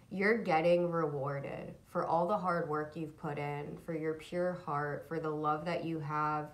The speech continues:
for not being invested or involved in this. You're coming out on top and you're gonna keep rising.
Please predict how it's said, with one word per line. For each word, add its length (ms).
for 540
not 500
being 300
invested 680
or 180
involved 480
in 80
this. 240
You're 100
coming 440
out 200
on 220
top 380
and 120
you're 100
gonna 260
keep 340
rising. 720